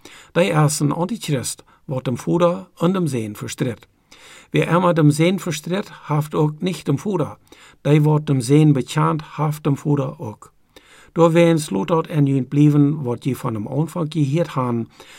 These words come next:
wann dat en jullie blijft, wat je van dem Anfang hielden,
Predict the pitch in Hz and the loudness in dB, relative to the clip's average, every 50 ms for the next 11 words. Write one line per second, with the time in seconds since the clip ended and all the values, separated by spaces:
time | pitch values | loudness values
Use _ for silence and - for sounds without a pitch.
0 | - - _ _ - 170 220 226 190 175 180 180 - 160 160 156 165 175 160 151 | -20 -20 _ _ -2 0 2 2 2 2 0 0 0 0 2 4 4 2 2 0
1 | - 135 135 131 - - 135 131 131 - 147 127 - - 135 123 117 131 151 139 | -2 -4 -4 -4 -6 -6 -6 -6 -4 -4 -4 -4 -2 -4 -4 -4 -4 -4 -2 0
2 | 147 147 151 139 131 113 - - 151 151 147 147 151 147 | 0 0 0 -2 -4 -4 -4 0 2 2 4 4 4 2